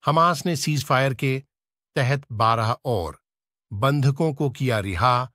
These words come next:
राहुल गांधी आठ से चौदह दिसंबर तक तीन देशों के दौरे पर होंगे। एक्टर रणदीप हुडा आज मणिपुर की राजधानी इम्फाल में मॉडल लिन लैशराम से शादी करेंगे।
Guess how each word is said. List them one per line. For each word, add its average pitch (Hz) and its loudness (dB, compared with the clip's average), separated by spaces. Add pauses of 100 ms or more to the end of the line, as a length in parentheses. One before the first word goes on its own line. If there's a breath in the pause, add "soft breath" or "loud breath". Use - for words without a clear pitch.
(260)
राहुल 160 2
गांधी 151 0 (500)
आठ 156 2
से - -4
चौदह 135 0
दिसंबर 123 0
तक 113 -2 (580)
तीन 190 0
देशों 143 0
के 139 -4
दौरे 110 0
पर 131 -2
होंगे। 117 0 (560)
एक्टर 175 2
रणदीप 143 0
हुडा 139 2 (680)
आज 123 -2 (360)
मणिपुर 131 0
की 92 -8 (640)
राजधानी 139 2
इम्फाल 135 2
में 90 -4 (580)
मॉडल 139 2
लिन 135 2
लैशराम 123 0
से 120 -4
शादी 113 0
करेंगे। 123 -2